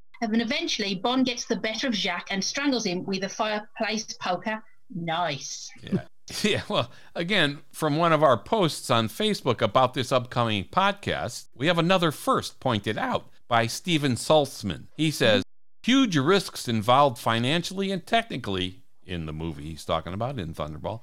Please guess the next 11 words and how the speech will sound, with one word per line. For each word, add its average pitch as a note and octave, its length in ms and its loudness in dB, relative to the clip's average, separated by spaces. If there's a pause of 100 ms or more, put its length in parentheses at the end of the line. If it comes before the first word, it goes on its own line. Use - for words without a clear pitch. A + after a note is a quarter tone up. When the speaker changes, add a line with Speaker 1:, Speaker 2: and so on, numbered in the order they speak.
Speaker 2:
This D#3+ 200 -4
is A2 120 -2
a G2 60 0
massive G#2+ 500 -2
undertaking F#2 760 -4
for F2 320 -6
Thunderball F2+ 480 -2
with D2+ 120 -10
the G2 80 -8
underwater G2 480 0
scenes, G2 460 -2